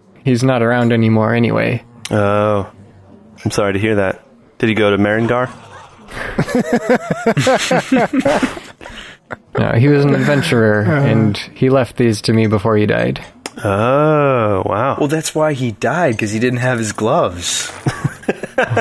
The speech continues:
Speaker 4: Yeah.
Speaker 3: He was probably overwhelmed by a swarm of vicious enemies, and he could have just clapped them away, only he'd given it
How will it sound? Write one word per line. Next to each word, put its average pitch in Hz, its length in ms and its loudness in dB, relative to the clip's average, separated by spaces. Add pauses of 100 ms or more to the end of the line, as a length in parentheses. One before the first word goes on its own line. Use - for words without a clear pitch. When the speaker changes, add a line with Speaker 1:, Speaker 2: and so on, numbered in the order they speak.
(220)
Speaker 4:
Yeah. 175 360 0
Speaker 3:
He 180 100 0
was 180 180 0
probably 175 380 2
overwhelmed 160 800 2
by 139 140 2
a 127 80 2
swarm 151 500 2
of 127 100 0
vicious 143 340 0
enemies, 135 460 2
and 127 60 4
he 123 80 2
could 139 160 0
have 127 80 0
just 127 240 -2
clapped - 420 -2
them 135 100 2
away, 131 440 4
only 127 240 4
he'd 127 260 0
given 135 240 0
it 127 100 0